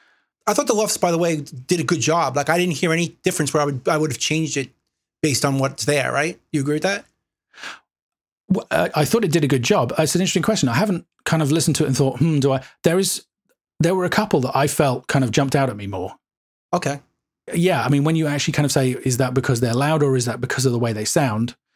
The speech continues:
Speaker 1: Right.
Speaker 2: I mean, this is the interesting thing, is what I'm always talking about, you know, is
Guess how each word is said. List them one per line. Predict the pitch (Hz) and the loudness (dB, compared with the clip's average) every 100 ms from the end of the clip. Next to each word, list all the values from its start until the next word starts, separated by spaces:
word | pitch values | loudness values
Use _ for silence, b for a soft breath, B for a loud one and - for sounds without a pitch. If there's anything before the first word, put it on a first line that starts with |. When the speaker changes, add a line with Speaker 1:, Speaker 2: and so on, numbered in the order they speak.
| _ | _
Speaker 1:
Right. | 139 123 | -6 -6
Speaker 2:
I | - | -2
mean, | 131 | 0
this | 135 147 | 2 2
is | 143 | 2
the | 139 | 2
interesting | 135 - 135 | 2 2 2
thing, | 135 | 2
is | 110 | 2
what | 123 117 | 0 0
I'm | 123 | 2
always | 139 131 - | 2 2 2
talking | 131 - 113 | 2 2 0
about, | 107 104 - b b | 0 -2 -6 b b
you | - | -2
know, | 113 104 | 0 2
is | 123 110 | 0 0